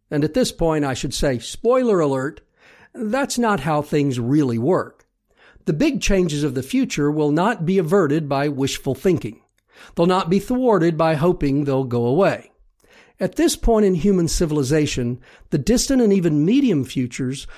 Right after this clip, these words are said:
are full of big changes. These will be the kinds of big changes powered by many converging trends and innovations from a multitude of cultural, technological, and economic sectors. And these kinds of changes will not be stopped because we find them inconvenient,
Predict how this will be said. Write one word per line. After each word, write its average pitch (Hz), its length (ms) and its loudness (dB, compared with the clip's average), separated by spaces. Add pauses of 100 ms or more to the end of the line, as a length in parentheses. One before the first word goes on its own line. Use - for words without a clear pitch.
(140)
are 170 100 0
full 226 360 2
of 220 140 0 (320)
big 175 320 2
changes. 120 720 -2 (380)
These 240 200 4
will 233 80 4
be 208 140 2
the 180 120 -2
kinds 190 420 0
of 127 240 -4
big 180 240 0
changes 185 440 2
powered 175 560 -2
by 160 200 0
many 165 340 2
converging 185 520 0
trends 156 420 0
and 151 80 -2
innovations 143 680 -2 (260)
from 180 140 2
a 170 60 4
multitude 170 640 2
of 127 140 -6
cultural, 202 440 0
technological, 160 840 -2
and 143 100 2
economic 143 460 -2
sectors. - 500 -4 (500)
And 175 140 4
these 262 220 4
kinds 220 400 0
of 185 100 -2
changes 196 480 2
will 185 100 2
not 196 300 0
be 208 80 0
stopped - 500 -4
because 196 300 -2
we 220 80 0
find 175 320 0
them 175 140 2
inconvenient, 165 800 0